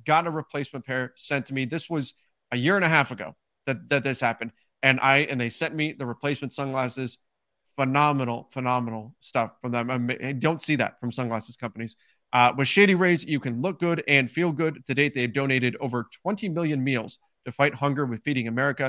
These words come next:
If you don't love them, exchange them for a new pair or return them for free within thirty days. No risk when you shop with Shady Rays. They have your back. And exclusively for our listeners,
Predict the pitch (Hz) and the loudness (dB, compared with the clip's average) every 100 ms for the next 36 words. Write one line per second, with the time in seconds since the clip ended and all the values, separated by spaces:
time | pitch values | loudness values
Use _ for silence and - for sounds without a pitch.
0 | 123 _ _ 127 135 185 156 151 151 156 | -4 _ _ -2 2 2 2 0 0 -2
1 | 131 - 139 139 143 123 120 120 127 202 | -4 -4 -2 0 0 -2 -2 0 0 0
2 | 196 139 139 - _ - 143 147 139 143 | 2 0 0 -4 _ -2 0 2 0 -2
3 | 135 127 120 110 160 160 131 131 135 135 | -2 -2 -6 -4 0 0 0 -4 -2 0
4 | 123 123 117 131 156 151 135 - - _ | 2 0 0 2 2 2 0 -2 -12 _
5 | 127 123 135 123 117 - 147 131 131 131 | -4 -2 0 -2 -4 -4 -2 0 2 0
6 | - _ _ _ 127 120 98 147 143 123 | -4 _ _ _ 0 0 4 6 6 2
7 | 139 131 131 - 147 156 - 160 139 - | -2 -2 -2 2 4 4 4 0 0 -2
8 | - 208 - 139 117 - 139 143 139 139 | -4 -2 0 -2 -2 -2 -2 2 2 2
9 | 208 233 233 - | 0 0 -2 -2